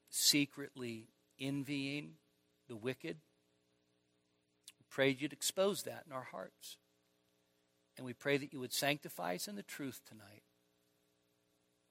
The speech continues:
for the glory of your Son, Jesus, who is the truth. Amen.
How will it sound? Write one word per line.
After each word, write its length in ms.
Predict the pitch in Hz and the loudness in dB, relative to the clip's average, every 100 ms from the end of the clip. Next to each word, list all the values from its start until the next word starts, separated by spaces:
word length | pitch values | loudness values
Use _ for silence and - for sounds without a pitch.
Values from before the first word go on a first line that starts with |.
| _ _ - - | _ _ -20 -8
for 140 | 139 | -6
the 60 | 113 | -6
glory 440 | 113 120 127 135 | -2 2 4 4
of 80 | 123 | 0
your 120 | 131 | 0
Son, 380 | - - 135 135 | 4 4 2 -4
Jesus, 480 | 117 110 107 113 - | -6 -6 -6 -6 -6
who 180 | 113 | -8
is 180 | 101 104 | -10 -12
the 100 | - | -14
truth. 240 | - - 98 - - _ _ _ _ _ - | -16 -16 -18 -20 -20 _ _ _ _ _ -10
Amen. 340 | 113 101 - | -8 -10 -16